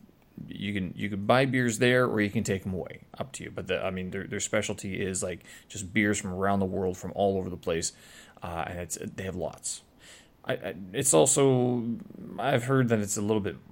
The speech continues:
rougher than it used to be, uh, but, uh, anyway, I, I don't go there very often, so I don't really know.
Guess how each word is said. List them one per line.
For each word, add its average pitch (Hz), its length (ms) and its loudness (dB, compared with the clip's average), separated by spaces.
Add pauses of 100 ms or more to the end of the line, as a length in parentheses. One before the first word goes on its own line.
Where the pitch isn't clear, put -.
(140)
rougher 143 640 2 (100)
than 123 180 0
it 120 140 2
used 147 320 0
to 160 60 -4
be, 190 300 -2 (540)
uh, 92 360 -2 (160)
but, 101 260 0
uh, 101 60 4
anyway, 101 480 4 (420)
I, 101 480 0
I 85 40 0
don't 85 160 -2
go 90 160 -2
there 85 140 -2
very 85 240 -2
often, 90 280 -2
so 95 120 -2
I 92 40 -2
don't 98 140 -2
really 101 160 -2
know. 113 280 0